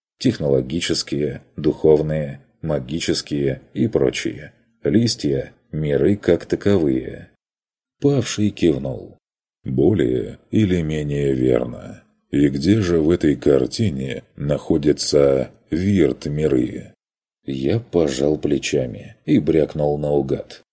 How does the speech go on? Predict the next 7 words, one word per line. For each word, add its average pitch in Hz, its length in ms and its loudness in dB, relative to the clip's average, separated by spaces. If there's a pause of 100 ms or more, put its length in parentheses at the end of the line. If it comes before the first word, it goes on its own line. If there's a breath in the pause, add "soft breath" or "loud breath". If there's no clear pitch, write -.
(360)
«Почки, 78 640 2 (160)
которые 71 440 0
скоро 71 340 2
распустятся 71 840 -2 (120)
в - 120 -20
полноценные 69 800 -2
листья, - 560 -2